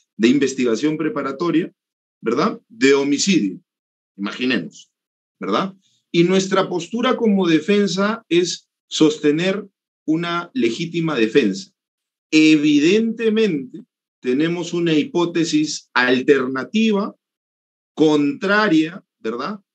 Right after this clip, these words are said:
a la que postula el Ministerio Público. Si, eh, nos encontraríamos ante un caso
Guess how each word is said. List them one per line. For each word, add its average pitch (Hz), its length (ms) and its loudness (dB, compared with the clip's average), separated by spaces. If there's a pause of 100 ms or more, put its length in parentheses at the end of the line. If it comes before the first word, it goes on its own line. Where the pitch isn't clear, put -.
a 120 120 0
la 120 160 4
que 120 120 0
postula 113 680 0
el 104 120 2
Ministerio 113 600 -2
Público. 98 480 -4 (720)
Si, 190 720 2 (180)
eh, 175 200 2
nos 175 200 -6
encontraríamos 190 880 -4
ante 160 600 0 (480)
un 196 260 4
caso 196 480 -2